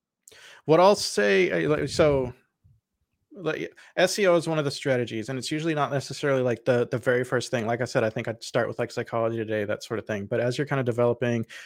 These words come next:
then you can focus on S E O. So popular keywords, uh, there's not, like, a, there's not a one size fits all solution,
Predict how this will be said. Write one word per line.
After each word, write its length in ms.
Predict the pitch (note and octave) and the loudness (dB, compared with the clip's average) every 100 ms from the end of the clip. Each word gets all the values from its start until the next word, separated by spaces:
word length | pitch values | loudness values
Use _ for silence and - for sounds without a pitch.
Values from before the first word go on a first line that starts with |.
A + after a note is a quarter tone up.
| - | 0
then 160 | C#3 B2+ | 2 4
you 120 | A#2+ | 2
can 100 | C3 | -2
focus 360 | - A#2+ A#2+ A#2 | 0 -2 -2 -6
on 120 | A2 | -4
S 220 | A2+ - | -6 0
E 100 | A2+ | 2
O. 140 | G#2 A2 - - - - - | 2 0 -12 -18 -18 -18 0
So 360 | - E3 D#3 | 8 10 8
popular 440 | C#3 - B3 C4 G3 | 4 0 0 0 -2
keywords, 720 | - E3+ F#3+ A#2+ A2+ - - | 0 2 4 2 0 -4 -2
uh, 280 | F#3 D3 C3 - _ - - - - | 4 6 4 2 _ -14 -14 -14 -8
there's 380 | A3 E3 F#3 E3+ | 0 4 6 6
not, 280 | F#3+ G3 | 2 6
like, 160 | F#3 F3+ | 6 8
a, 460 | D#3+ C#3+ B2 A2+ G#2+ _ _ _ _ _ - | 8 8 6 4 0 _ _ _ _ _ -14
there's 280 | - D3+ D3 | 0 2 4
not 200 | E3 E3+ | 6 8
a 360 | D#3+ C#3 B2 A#2 - _ _ _ _ | 10 8 6 2 -14 _ _ _ _
one 380 | - C3 C3+ C#3 | -6 0 2 2
size 380 | C3+ D3+ C3+ B2 | 0 2 2 0
fits 260 | - C3+ - | -2 -2 2
all 200 | B2+ A#2+ | 2 0
solution, 580 | - A2+ G#2+ A2+ F#2+ | -4 -4 -4 -6 -12